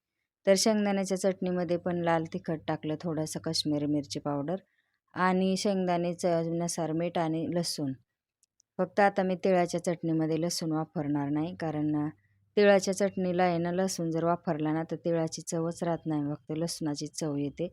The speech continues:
त्याच्यामुळं काय करायचं, तिळाच्या चटणीला फक्त मीठ आणि लाल तिखट,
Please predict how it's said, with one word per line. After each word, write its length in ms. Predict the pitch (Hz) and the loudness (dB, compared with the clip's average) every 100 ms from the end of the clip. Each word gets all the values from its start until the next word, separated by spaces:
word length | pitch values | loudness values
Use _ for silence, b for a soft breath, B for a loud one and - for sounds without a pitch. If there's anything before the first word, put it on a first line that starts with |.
| _ _ _ _ _ - | _ _ _ _ _ -6
त्याच्यामुळं 380 | 190 202 196 | 0 0 0
काय 200 | 196 208 | 2 2
करायचं, 440 | 202 190 170 165 175 | 2 2 2 0 -4
तिळाच्या 480 | 202 185 175 175 170 | -2 0 0 -4 -6
चटणीला 420 | 165 165 165 160 160 | -6 -4 -4 -4 -6
फक्त 260 | 165 _ | -10 _
मीठ 420 | 175 175 175 170 170 | -6 -4 -2 -4 -4
आणि 300 | 156 151 156 | -2 -2 -2
लाल 180 | 151 | -4
तिखट, 400 | 147 165 - 160 | -6 -12 -6 -8